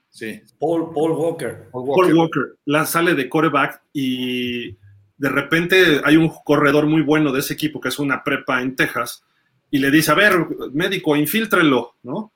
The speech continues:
Speaker 3: Y entonces va el médico y todos los demás compañeros dicen, "No, no lo vamos a permitir", y hasta uno que es el protagonista se le pone al tiro y el coach se retira, etcétera, ¿no? Pero, eh, es importante señalarlo porque, pues, en todos los niveles ocurre.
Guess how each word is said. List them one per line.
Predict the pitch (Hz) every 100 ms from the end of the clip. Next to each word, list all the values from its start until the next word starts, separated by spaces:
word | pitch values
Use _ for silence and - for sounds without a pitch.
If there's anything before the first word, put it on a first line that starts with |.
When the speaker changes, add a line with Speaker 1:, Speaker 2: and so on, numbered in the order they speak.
| _ _ _ _ 101
Speaker 3:
Y | 139
entonces | 135 170 170 160
va |
el | 185
médico | 175 170 170 156
y | 135
todos | 160 160
los | 147
demás | 127 139
compañeros | - 156 139 131 143 135
dicen, | 139 - 127 120 139
"No, | 147 170 170 - _ _
no | 131
lo | 151
vamos | 151 160
a | 147
permitir", | 123 117 117 147 160
y | 123
hasta | 104 117
uno | 127 151 151
que | -
es | 135
el | 135
protagonista | 123 123 113 120 139 131 131
se | 127 110
le | 101 101
pone | 117 117 110
al | 104
tiro | 147 175 175 160 123 113
y | 104 104
el | 113
coach | 104 127 127
se | 110
retira, | 107 104 143 160 160 123 107
etcétera, | - 143 110 98
¿no? | 104 147 _ - - _
Pero, | 131 127 120 - _ -
eh, | - - -
es | - 147 170
importante | 170 139 131 151 151
señalarlo | 143 131 135 143 139 147
porque, | 120 110 117
pues, | - 107 - - 110
en | 107
todos | 165 180
los | 123
niveles | 123 151 156 147
ocurre. | - - - 117